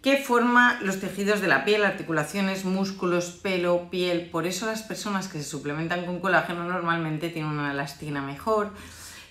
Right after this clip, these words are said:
em, tienen mejor tono de piel, la piel la tienen más brillante, más bonita, sin imperfecciones. Por eso el colágeno no es solo para atletas.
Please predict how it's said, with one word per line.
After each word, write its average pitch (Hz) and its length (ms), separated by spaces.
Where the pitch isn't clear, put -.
em, 151 760
tienen 175 300
mejor 160 560
tono 165 220
de 147 160
piel, 202 460
la 147 180
piel 165 140
la 156 140
tienen 156 200
más 151 460
brillante, 165 600
más 151 260
bonita, 156 600
sin - 240
imperfecciones. 165 960
Por 165 100
eso 190 120
el 180 60
colágeno 175 400
no 165 100
es 156 80
solo 147 260
para 131 180
atletas. 190 480